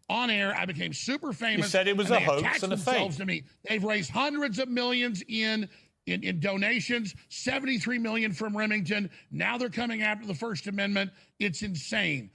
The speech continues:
Speaker 1: And I told you I'd come on and briefly talk about Sandy Hook. You sent a whole list of topics.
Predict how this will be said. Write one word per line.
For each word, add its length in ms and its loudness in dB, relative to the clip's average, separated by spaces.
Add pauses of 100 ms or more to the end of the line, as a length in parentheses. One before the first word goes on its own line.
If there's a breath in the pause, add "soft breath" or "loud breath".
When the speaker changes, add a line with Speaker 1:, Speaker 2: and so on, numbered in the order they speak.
(200 soft breath)
Speaker 1:
And 140 0
I 120 0
told 420 -2
you 160 -2
I'd 180 -4
come 220 -2
on 200 0
and 120 -2
briefly 300 -2
talk 220 -2
about 220 -2
Sandy 300 -4
Hook. 260 0 (280 loud breath)
You 140 -4
sent 240 -2
a 60 0
whole 280 0
list 260 -2
of 100 -4
topics. 540 -2